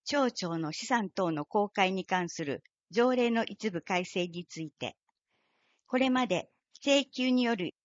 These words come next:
閲覧のみが可能となっていた町長の資産などの情報をホームページに公表し、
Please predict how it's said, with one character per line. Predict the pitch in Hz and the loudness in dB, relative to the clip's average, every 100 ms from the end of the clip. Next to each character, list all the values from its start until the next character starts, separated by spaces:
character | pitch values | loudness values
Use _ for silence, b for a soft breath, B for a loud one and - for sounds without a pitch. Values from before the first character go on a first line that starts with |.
| _ _ - | _ _ -6
閲 | 240 - | -6 2
覧 | 254 254 247 | 4 6 4
の | 240 | 2
み | 208 | 4
が | 247 | 4
可 | - 196 | 4 0
能 | 214 220 | 2 0
と | 208 208 | 0 -2
な | 190 | -2
っ | |
て | - 156 | -2 -6
い | 156 | -4
た | - 135 B B B | -2 -2 B B B
町 | - 285 254 | 0 2 2
長 | 202 180 | 0 -2
の | 165 | -2
資 | 165 220 | -4 -2
産 | 214 190 | -2 0
な | 180 | -2
ど | 165 165 | -2 -2
の | 156 | -4
情 | 165 208 202 | -2 -2 0
報 | 190 180 180 | 0 2 2
を | 190 - b b _ | 0 -2 b b _
ホ | 254 269 | 0 2
ー | |
ム | 262 | 0
ペ | 254 262 | 0 0
ー | 202 | 0
ジ | 208 | -2
に | 190 | -4
公 | - 185 | -2 -2
表 | 180 190 175 | -2 -4 -4
し、 | - 175 170 | -4 -8 -8